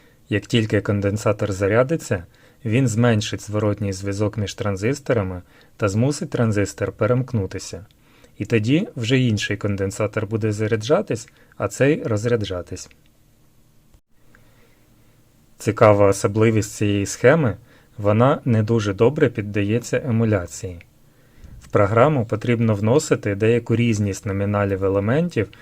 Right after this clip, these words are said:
щоб він взагалі міг запуститись. Інакше при ідеально однакових половинках схеми вона буде перебувати в рівновазі та не буде видавати жодного імпульсу. В природі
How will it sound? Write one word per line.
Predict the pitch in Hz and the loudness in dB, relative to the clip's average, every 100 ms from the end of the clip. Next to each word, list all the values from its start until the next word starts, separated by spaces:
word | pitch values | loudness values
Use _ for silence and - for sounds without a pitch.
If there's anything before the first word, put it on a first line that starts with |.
| - | -20
щоб | - - 101 | -10 -6 -2
він | 104 147 | 0 0
взагалі | 127 110 101 107 135 | 0 0 2 2 2
міг | 135 117 | 2 0
запуститись. | 113 113 117 - 110 104 113 - _ _ _ _ _ _ | 0 -2 -4 -4 -4 -4 -12 -16 _ _ _ _ _ _
Інакше | - 104 127 165 - 98 - - _ | -4 2 2 2 -2 -2 -4 -20 _
при | - 113 | 0 2
ідеально | 107 113 123 113 107 | 4 6 8 6 4
однакових | 104 110 107 107 101 - | 2 2 0 0 -2 -2
половинках | 110 104 104 101 101 92 | -2 0 0 -2 -4 -8
схеми | - 120 160 143 98 - - _ _ | -2 2 2 2 -2 -8 -20 _ _
вона | 104 107 123 151 165 | 0 2 4 2 0
буде | 123 117 113 | -2 2 2
перебувати | 107 110 107 110 113 113 104 | 2 0 0 2 2 2 0
в | 107 | 0
рівновазі | 107 107 107 139 180 123 92 - _ | 2 2 2 4 2 0 -4 -8 _
та | - 131 | 0 2
не | 135 | 2
буде | 127 113 | 0 0
видавати | 98 98 110 117 143 127 | 2 0 0 2 2 0
жодного | 98 110 117 107 107 | 0 0 0 0 0
імпульсу. | 101 92 87 87 - - _ _ _ _ _ _ _ _ _ _ _ _ _ _ _ - _ _ _ _ _ _ | -2 -6 -12 -16 -16 -18 _ _ _ _ _ _ _ _ _ _ _ _ _ _ _ -20 _ _ _ _ _ _
В | - | -8
природі | - 113 104 135 170 127 | 2 4 6 6 6 0